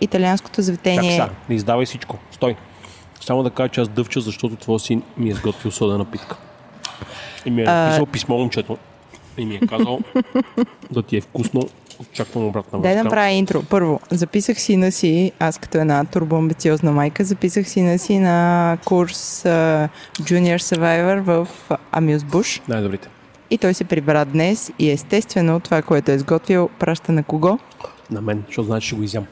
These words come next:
Speaker 1: <laughs>
Speaker 2: Супер содена питка. Филип е направил нечешки хляб. Значи аз содена питка трябва да издам една малка тайна.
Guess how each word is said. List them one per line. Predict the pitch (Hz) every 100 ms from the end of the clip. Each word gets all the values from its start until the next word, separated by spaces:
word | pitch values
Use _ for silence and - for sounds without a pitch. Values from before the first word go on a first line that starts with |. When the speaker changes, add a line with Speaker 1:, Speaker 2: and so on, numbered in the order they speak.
| - -
Speaker 1:
<laughs> | 285 - 294 - - -
Speaker 2:
Супер | - - 123 127
содена | - 120 113
питка. | 107 - - 117 123 - -
Филип | 127 117 110
е |
направил | 107 - 107 104 104 104 -
нечешки | 131 110 101 104 -
хляб. | - 101 - - - -
Значи | 120 -
аз | 117 117
содена | 123 113
питка | 104 113 - 110 - - -
трябва | 113 110
да |
издам | 101 104
една | 104 104
малка | 101 -
тайна. | 110 101